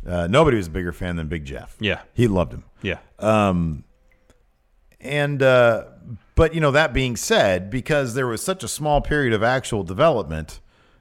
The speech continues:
Speaker 1: uh, he was a trash wrestler.
Speaker 2: Yeah, he wasn't very good. Remember that match he had against William Regal?
Speaker 1: Yeah, that was great.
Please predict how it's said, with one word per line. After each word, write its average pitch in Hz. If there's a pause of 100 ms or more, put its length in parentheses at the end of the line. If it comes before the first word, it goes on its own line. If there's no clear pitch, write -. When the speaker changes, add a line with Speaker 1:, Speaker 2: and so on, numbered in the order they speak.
Speaker 1:
uh, 101
he 104
was 113
a 92
trash 101
wrestler. 82 (100)
Speaker 2:
Yeah, 117
he 110
wasn't 110
very 92
good. 85
Remember 92
that 90
match 92
he 95
had 92
against 90
William 92
Regal? 92 (160)
Speaker 1:
Yeah, 90
that 92
was 87
great. 76